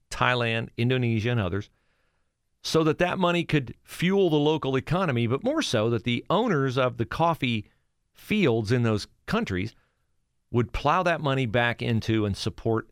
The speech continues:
ministry efforts in those areas. They don't continue to pound that in all of their advertising, but they certainly do not hide it. It is a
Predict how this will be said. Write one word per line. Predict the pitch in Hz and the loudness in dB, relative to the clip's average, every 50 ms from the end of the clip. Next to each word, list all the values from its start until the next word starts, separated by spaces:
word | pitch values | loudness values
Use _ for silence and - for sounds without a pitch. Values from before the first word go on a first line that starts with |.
| _ _ | _ _
ministry | 110 110 123 139 175 190 180 139 - - - 92 90 - | 0 2 2 2 2 0 0 -2 -4 -6 -8 -10 -8 -6
efforts | - 65 - - - - - - - - _ _ _ _ _ _ _ _ _ _ _ _ | -8 -8 -8 -8 -12 -16 -14 -16 -20 -20 _ _ _ _ _ _ _ _ _ _ _ _
in | 110 104 104 | 0 2 2
those | 110 107 117 113 139 | 2 2 2 2 2
areas. | 170 170 135 101 - - _ - - _ _ _ _ _ _ _ _ _ _ _ _ _ _ _ _ _ _ _ _ - | 0 0 -2 -4 -8 -12 _ -20 -20 _ _ _ _ _ _ _ _ _ _ _ _ _ _ _ _ _ _ _ _ 0
They | 110 127 120 | 2 2 2
don't | 104 104 98 95 - _ _ _ _ _ _ _ _ _ _ _ _ _ _ | 2 0 -2 -4 -6 _ _ _ _ _ _ _ _ _ _ _ _ _ _
continue | - 127 117 107 - - 135 127 123 117 110 101 - | 0 0 0 0 0 -2 0 0 2 2 0 0 -2
to | - - 98 90 82 80 _ _ _ _ _ _ _ _ _ _ _ | -4 -4 -4 -4 -4 -6 _ _ _ _ _ _ _ _ _ _ _
pound | - - - 131 123 131 131 127 117 | -6 -2 0 0 0 0 -2 0 0
that | 113 101 101 127 156 _ _ _ _ _ _ _ _ _ _ _ _ _ _ _ _ _ _ _ _ | 0 0 0 -2 -4 _ _ _ _ _ _ _ _ _ _ _ _ _ _ _ _ _ _ _ _
in | - 131 120 120 120 _ _ | 0 0 0 0 -2 _ _
all | - 127 151 170 185 160 | 2 2 4 4 4 2
of | 143 117 | 0 2
their | 110 110 98 95 | 0 0 0 0
advertising, | 95 92 87 92 90 - - 90 90 98 123 156 151 - _ _ _ _ _ _ - | 0 -2 -2 -4 -4 -2 -2 -2 0 0 -2 -2 -4 -6 _ _ _ _ _ _ -6
but | 113 107 | -4 -2
they | - 117 | -2 -2
certainly | 110 - - 156 143 135 131 117 | -2 0 -2 -2 0 0 -2 0
do | 101 98 120 117 | 0 0 0 2
not | 113 104 104 95 | 2 0 0 -2
hide | - - - 151 156 120 | -4 -2 0 0 0 0
it. | - - _ - _ _ _ _ _ _ _ _ _ _ _ _ _ _ _ | -4 -12 _ -20 _ _ _ _ _ _ _ _ _ _ _ _ _ _ _
It | 131 135 | 0 0
is | 123 117 104 104 | 2 2 2 0
a | 107 98 95 90 87 - | -2 -2 -2 -4 -8 -10